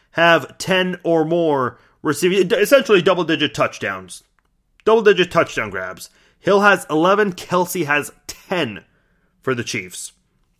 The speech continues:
And speaking of Kelce, he set single-season highs in receptions with eighty-six,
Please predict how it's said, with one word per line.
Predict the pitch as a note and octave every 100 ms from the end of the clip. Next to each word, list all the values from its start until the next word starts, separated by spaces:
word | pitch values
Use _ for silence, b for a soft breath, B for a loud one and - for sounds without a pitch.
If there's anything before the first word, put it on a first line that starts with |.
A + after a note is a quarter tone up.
| -
And | G#2
speaking | - F3 F3
of | -
Kelce, | - F#3 F3+ D3 C3 b b b
he | - A3
set | - G#3+ C#3
single-season | - F#3+ F3+ - F3 D#3+ D#3
highs | A#2+ D3 D3 D3 C#3
in | - C#3+ C#3 A#2+
receptions | A#2+ - D#3+ E3 - F3+
with | C#3+ -
eighty-six, | C#3+ C3+ - - F#3+ G#3 -